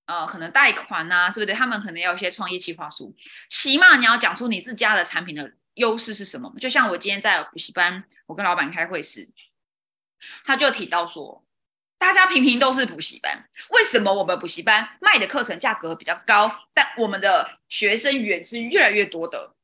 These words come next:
这绝对跟价格没关。为什么我们敢保证？为什么我们的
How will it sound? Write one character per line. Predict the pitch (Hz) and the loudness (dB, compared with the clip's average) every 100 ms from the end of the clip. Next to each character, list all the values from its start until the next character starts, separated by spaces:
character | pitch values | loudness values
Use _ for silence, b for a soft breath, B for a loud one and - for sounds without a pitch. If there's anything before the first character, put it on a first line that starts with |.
| _ _ _ _ _ _ _ _ _ | _ _ _ _ _ _ _ _ _
这 | - | -4
绝 | 226 220 | 0 4
对 | 320 | 4
跟 | 302 277 | 4 2
价 | 294 392 269 | 2 4 4
格 | 202 185 | 2 -4
没 | 185 180 | -6 -6
关。 | - | 0
为 | 440 | 2
什 | 320 | 2
么 | 214 | 0
我 | 202 | -2
们 | 202 196 | -2 0
敢 | 202 208 | 0 0
保 | 196 135 | -2 -2
证？ | 202 151 - _ _ _ _ _ - | -6 -10 -12 _ _ _ _ _ -10
为 | 180 | -8
什 | 233 | -4
么 | 214 | -2
我 | |
们 | 208 190 | -2 0
的 | 180 165 - | 2 2 0